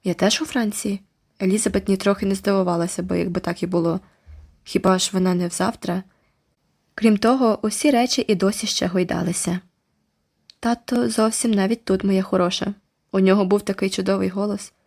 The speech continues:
Можна було любити його за сам лише голос. Він нахилився і поцілував її. «Я приїхав по тебе.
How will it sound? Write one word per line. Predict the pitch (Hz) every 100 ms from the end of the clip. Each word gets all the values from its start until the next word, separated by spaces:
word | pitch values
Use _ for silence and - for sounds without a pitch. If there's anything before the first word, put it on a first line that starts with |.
| _ _ _ -
Можна | 202 214 214 196
було | 214 214
любити | 208 202 240 202
його | 185 180 180 190
за | 180
сам | - 240 226
лише | 214 -
голос. | 196 165 165 - - - - - _ _ 208
Він | 208
нахилився | 202 190 190 226 - - 180 -
і | -
поцілував | 240 233 208 180 170 -
її. | 180 175 170 - - _ _ _ _ _
«Я | 233 240
приїхав | 233 220 - 208
по | 202
тебе. | - 170 - 185